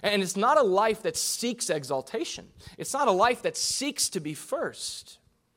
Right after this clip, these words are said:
It's not a life that's seeking my own glory. It's a life that seeks to serve. He says, "You look at how people lead in our culture. Those that are in leadership positions, they lord it over those that are under them. But not so with you," he says.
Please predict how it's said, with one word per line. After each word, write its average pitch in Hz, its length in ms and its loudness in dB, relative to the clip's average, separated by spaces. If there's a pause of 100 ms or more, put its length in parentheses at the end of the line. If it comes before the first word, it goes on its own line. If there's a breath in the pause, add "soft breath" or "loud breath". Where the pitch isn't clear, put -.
(380 loud breath)
It's 196 220 -2
not 254 140 4
a 254 60 4
life 233 240 6
that's 180 180 -2
seeking 185 540 -4
my 175 160 2
own 170 180 0
glory. 196 400 4
It's 165 160 -8
a 165 60 -4
life 196 320 -2
that 160 160 -8
seeks - 340 -8
to - 100 -16
serve. - 760 -10 (1160 soft breath)
He 196 80 -8
says, 190 200 0
"You 226 80 -2
look 240 120 -2
at 202 80 4
how 185 120 2
people 185 280 -2
lead 175 280 -2
in 160 40 -4
our 151 140 0
culture. 160 500 -8
Those 170 260 -4
that 170 120 -2
are 151 140 2
in 131 100 -6
leadership 151 380 -8
positions, 139 400 -8
they 131 100 -4
lord 131 320 -2
it 180 60 -4
over 220 240 -4
those 120 240 -8
that 120 100 -8
are 120 100 -8
under 120 220 -10
them. 110 160 -14
But 113 100 -10
not 127 200 -8
so 254 160 -4
with 185 200 -8
you," 185 180 -10
he 185 120 -16
says. - 540 -18